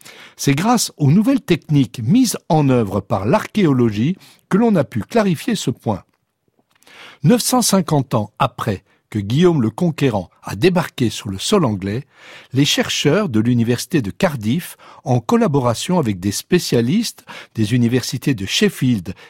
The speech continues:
et de Bristol, ont lancé un programme d'études archéologiques et scientifiques visant à découvrir l'impact de l'invasion sur l'alimentation, les habitudes culinaires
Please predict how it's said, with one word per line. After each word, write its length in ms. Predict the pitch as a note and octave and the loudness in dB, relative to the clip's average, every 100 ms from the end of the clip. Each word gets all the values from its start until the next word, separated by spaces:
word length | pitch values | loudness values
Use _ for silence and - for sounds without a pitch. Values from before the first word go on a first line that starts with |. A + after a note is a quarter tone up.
| - | -8
et 100 | A2+ | -6
de 120 | G2+ | -4
Bristol, 640 | G2 F3 - A2+ G#2 C3+ E3+ - - - | -2 -4 -4 -4 -4 -4 -8 -16 -20 -4
ont 100 | C#3 | 2
lancé 520 | E3+ A#3+ A3+ - C#3 - | 4 4 2 2 0 0
un 120 | A#2 | -4
programme 420 | - G3+ E3+ C3+ | 0 -2 0 0
d'études 420 | A#2 B2+ - F3+ - | 0 -2 0 -4 -4
archéologiques 840 | F#3+ - - E3 B2+ A#2 B2 A2+ G#2 | -6 -6 -2 0 2 0 0 -6 -6
et 40 | |
scientifiques 760 | - - F#3 - - D3 E3 - - - - | -6 -2 -2 -4 -6 -6 -6 -12 -20 -20 -4
visant 400 | C3+ A3+ A#3 - - | 0 2 2 0 -2
à 80 | A2 | -6
découvrir 720 | B2 C4+ - A3+ D#3 C#3 G#2+ | 0 0 2 -2 2 0 2
l'impact 640 | G3+ G#3 - C3+ - - | 0 0 0 -2 -2 -10
de 200 | A2 A#2 | -6 0
l'invasion 720 | A#2 G#3+ A3 F3 A#2 A2+ C#3+ F3 - - | 2 2 2 0 0 -2 -2 -4 -14 -20
sur 380 | - - A#3 A3+ - | -8 0 2 2 -2
l'alimentation, 1000 | A#2+ A#3+ A#3 F3 C#3 - A2+ - B2 E3 - - - | 0 2 2 2 2 -2 -4 -4 -4 -4 -8 -20 -4
les 260 | A2+ D#3 | -2 2
habitudes 580 | A#3 F#3 D3 A#2+ F#2+ F#2+ | 2 0 -2 -2 -2 -4
culinaires 600 | - G3 D3 G#2+ G#2+ D3 | -2 0 2 0 -2 -4